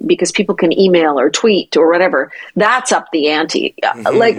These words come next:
Speaker 1: this is kind of funny, but, you know, when I started my career, and if viewers didn't like me, and honestly, you know, it's, it's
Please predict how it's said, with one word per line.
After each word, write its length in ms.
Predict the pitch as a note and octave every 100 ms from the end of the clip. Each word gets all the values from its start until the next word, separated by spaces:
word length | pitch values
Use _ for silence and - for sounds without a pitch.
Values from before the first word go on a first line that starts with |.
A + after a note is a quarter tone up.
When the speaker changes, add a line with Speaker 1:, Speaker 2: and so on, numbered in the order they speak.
| G#3
Speaker 1:
this 160 | A#3 A#3+
is 80 |
kind 200 | G#3+ G#3+
of 60 | E3+
funny, 240 | - F#3+ F3
but, 200 | C#3+ - - _ _ _ -
you 100 | G3
know, 100 | E3
when 120 | E3+
I 100 | C4+
started 260 | D4 E3 C#3+
my 120 | C#3
career, 360 | - C3+ C#3+ E3+
and 120 | C3+
if 100 | D3
viewers 340 | - F#3 F#3 F3+
didn't 260 | F3+ E3
like 260 | E3 E3 E3
me, 220 | - G3
and 260 | D#3 F3 D#3+
honestly, 520 | G3+ G3+ - C#3+ A#2+ - -
you 160 | A3+
know, 180 | G3+ F#3
it's, 260 | G#3 G#3 -
it's 240 | - G3+